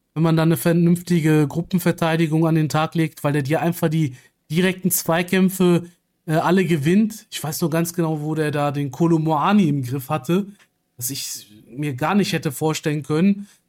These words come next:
Da ein, ein, zwei Mal einen Zweikampf gegen den verloren hatte. Ansonsten hat er den da dominiert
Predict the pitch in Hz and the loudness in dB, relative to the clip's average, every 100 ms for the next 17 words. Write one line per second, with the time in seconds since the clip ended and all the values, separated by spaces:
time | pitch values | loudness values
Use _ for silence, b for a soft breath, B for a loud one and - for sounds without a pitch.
0 | _ - 139 135 156 180 180 160 175 185 | _ -2 -2 0 0 0 0 0 -2 0
1 | 185 175 175 170 170 170 190 190 180 180 | 0 2 4 2 0 -2 0 0 0 -2
2 | 156 160 156 165 151 160 190 156 160 160 | 0 -2 0 0 0 2 2 2 0 -2
3 | 151 147 165 - 170 160 156 B B B | -2 -2 -4 -4 -2 -2 -2 B B B
4 | 156 160 156 156 160 151 147 143 160 160 | -4 -2 0 0 0 2 0 0 2 2
5 | 156 156 190 202 | 2 2 2 0